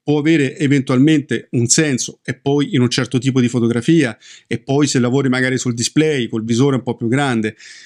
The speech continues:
ma in altri casi, ragazzi, francamente ti dà una rappresentazione negativa. Qualcuno di voi dirà, "Ma Damiano, guarda che nei file raw ci sono, c'è la tabellina con i metadati contenuti all'interno del file che dicono al convertitore raw come aprire il file."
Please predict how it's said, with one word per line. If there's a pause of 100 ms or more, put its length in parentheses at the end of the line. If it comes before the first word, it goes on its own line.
(160)
ma
in
altri
casi,
ragazzi, (260)
francamente (880)
ti
dà
una
rappresentazione
negativa. (320)
Qualcuno
di
voi
dirà,
"Ma
Damiano,
guarda
che
nei
file
raw (240)
ci
sono, (140)
c'è
la
tabellina
con
i
metadati
contenuti
all'interno
del
file
che
dicono
al
convertitore
raw
come
aprire
il
file."